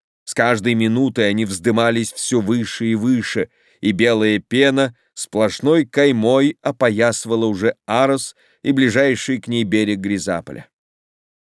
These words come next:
Лодка с незнакомцами все еще продолжала уходить в открытое море,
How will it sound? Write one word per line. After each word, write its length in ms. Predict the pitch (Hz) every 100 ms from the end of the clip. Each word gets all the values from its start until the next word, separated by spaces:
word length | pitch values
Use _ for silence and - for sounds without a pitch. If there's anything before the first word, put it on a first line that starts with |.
| _
Лодка 520 | 101 120 127 - -
с 120 | 107
незнакомцами 960 | 117 104 104 104 127 143 139 151 143 139 _ _ -
все 180 | - 170
еще 260 | 147 170
продолжала 760 | 139 143 120 120 92 143 151 147
уходить 560 | 127 127 110 135 135
в 60 | 110
открытое 640 | 117 - 123 123 127 123
море, 460 | 127 139 123 101